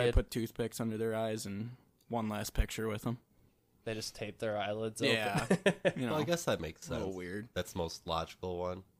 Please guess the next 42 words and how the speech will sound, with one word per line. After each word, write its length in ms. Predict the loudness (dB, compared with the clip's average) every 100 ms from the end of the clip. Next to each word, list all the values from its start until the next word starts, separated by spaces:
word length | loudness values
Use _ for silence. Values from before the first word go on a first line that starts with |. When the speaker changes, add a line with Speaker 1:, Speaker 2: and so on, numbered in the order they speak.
| 0
Speaker 3:
Like, 180 | 0 -2 _ _
wait, 160 | -6 -4
they 60 | -4
had 140 | -4
their 120 | -2
eyes 200 | -2 -2
open? 280 | -2 -4 -8 -12 _ _ -14 -14
Speaker 2:
I, 300 | -10 -4 -4
I 40 |
don't 140 | -4 -10
know. 220 | -4 -2 -2 -2
<laughs> 180 | -8 -2
Speaker 3:
'Cause 100 | 6
I 100 | 6
guess, 240 | 8 6 4
like, 240 | 0 0
that 100 | 0
would 180 | 2 0 -6 _ _ -20 -20 _ _ _
make 200 | -8 -6 -6
some, 320 | -8 -8 -12 _ -10
Speaker 2:
Yeah, 160 | -6 -4
Speaker 3:
some 80 | -4
Speaker 2:
it'd 80 | -4
Speaker 3:
sense. 200 | -4 -4 -2
Speaker 2:
be 100 | -4
a 80 |
little 200 | -4 -4
weird 300 | -4 -4 -6 -10 _ -8
photographing 600 | -6 -4 -4 -6 -4 -4
your 100 | -4
family 320 | -2 0 0
naked. 440 | 0 0 -2 -4 -6 _ -20 _ -12 -10 -4
Speaker 1:
That 240 | 2 2
would 120 | 2 0
definitely 440 | 0 2 2 2
be 140 | 0
the 80 | 0
weirdest 360 | 2 2 0 -4
one. 180 | -4 0
Speaker 2:
Oh, 120 | 2
yeah. 260 | 2 -2 -4 -8 _ _ _ _
Speaker 3:
I'm 100 | -10